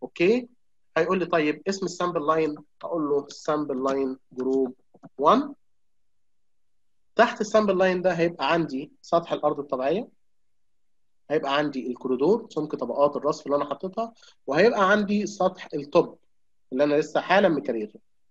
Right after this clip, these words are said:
أوكي؟ وهنا هقول له by range of station.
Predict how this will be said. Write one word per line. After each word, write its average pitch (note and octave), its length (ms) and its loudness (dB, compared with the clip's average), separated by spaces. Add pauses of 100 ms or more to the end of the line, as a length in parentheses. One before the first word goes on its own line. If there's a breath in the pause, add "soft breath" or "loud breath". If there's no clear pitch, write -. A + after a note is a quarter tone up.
(140)
أوكي؟ D#3+ 420 -2 (720)
وهنا A3 340 6
هقول G3 260 4
له G3 100 2
by F3+ 260 2
range F3+ 280 0
of - 40 -14
station. E3+ 480 -4